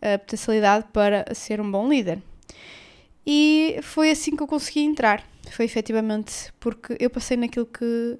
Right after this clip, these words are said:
a maior parte das pessoas não passava, na, na liderança. E eles consideravam que essa parte era mais importante. E conse-, e que conseguindo isso, eu conseguiria levar todo o resto.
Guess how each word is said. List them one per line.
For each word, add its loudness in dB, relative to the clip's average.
a -20
maior -2
parte -12
das -6
pessoas -10
não -4
passava, -6
na, -8
na -8
liderança. -8
E -8
eles -6
consideravam -2
que -4
essa -4
parte -2
era -4
mais -4
importante. -8
E -6
conse-, -4
e -6
que -18
conseguindo -6
isso, -10
eu -10
conseguiria -6
levar -4
todo -12
o -10
resto. -8